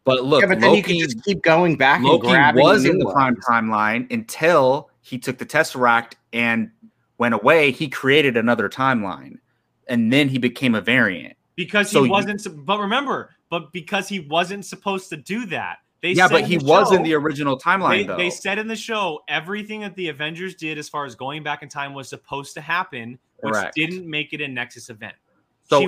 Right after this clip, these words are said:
Speaker 1: in
Speaker 3: wasn't a variant.
Speaker 1: in Endgame, when they go back in time to, to, uh, take the Infinity Stone, they, that wasn't supposed to happen. So they, like,
Speaker 3: Yes, it
Speaker 1: messed
Speaker 3: was.
Speaker 1: it up.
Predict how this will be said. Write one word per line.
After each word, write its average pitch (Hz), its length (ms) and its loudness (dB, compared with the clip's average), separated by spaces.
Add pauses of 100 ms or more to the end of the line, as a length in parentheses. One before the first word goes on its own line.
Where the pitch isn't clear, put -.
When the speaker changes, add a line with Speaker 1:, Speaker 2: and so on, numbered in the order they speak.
Speaker 1:
in 139 80 2
Speaker 3:
wasn't 156 360 2
a 180 60 -4
variant. 156 560 -6 (140)
Speaker 1:
in 147 260 0
Endgame, 147 460 2
when 127 160 4
they 131 120 8
go 147 160 4
back 135 360 0
in 127 80 -2
time 139 440 0
to, 117 380 -4 (580)
to, 123 380 -4
uh, 107 400 -2
take - 380 -2
the 110 180 -2
Infinity 131 440 0
Stone, 107 600 0 (480)
they, 123 640 2
that 120 180 2
wasn't 131 280 2
supposed 123 240 0
to 120 60 -4
happen. 107 440 -2
So 107 180 -6
they, 117 540 0 (320)
like, 110 220 2
Speaker 3:
Yes, 185 160 -4
it 214 40 -2
Speaker 1:
messed 247 300 0
Speaker 3:
was. - 20 -4
Speaker 1:
it 117 80 0
up. 113 180 0